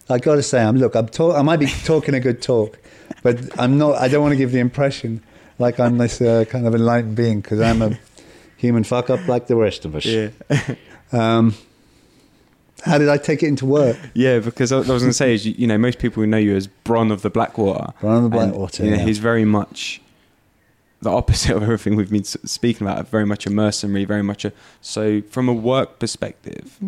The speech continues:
Speaker 1: Yeah.
Speaker 2: you're representing a different side of life. So how, how do you
Speaker 1: Mm-hmm.
Speaker 2: carry those principles across into work,
Speaker 1: Mm.
Speaker 2: into,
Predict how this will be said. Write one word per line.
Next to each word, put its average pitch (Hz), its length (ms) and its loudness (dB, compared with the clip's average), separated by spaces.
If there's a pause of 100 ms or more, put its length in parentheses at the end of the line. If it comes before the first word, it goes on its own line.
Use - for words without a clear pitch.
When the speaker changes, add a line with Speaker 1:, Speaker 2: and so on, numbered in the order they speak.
(160)
Speaker 1:
Yeah. 139 340 -2 (200)
Speaker 2:
you're 113 140 2
representing 107 800 -4
a 98 60 -8
different 101 440 -8
side 101 600 -4
of 92 500 -8 (1200)
life. - 600 -2 (580)
So 104 140 -4
how, 110 200 -2
how 123 260 0
do 123 80 0
you 117 120 0
Speaker 1:
Mm-hmm. 107 40 -6 (100)
Speaker 2:
carry 113 260 0
those 107 200 0
principles 98 680 -4
across - 640 -10 (1000)
into 117 360 0
work, 92 440 -6 (260)
Speaker 1:
Mm. 107 280 -10 (1120)
Speaker 2:
into, 101 400 -2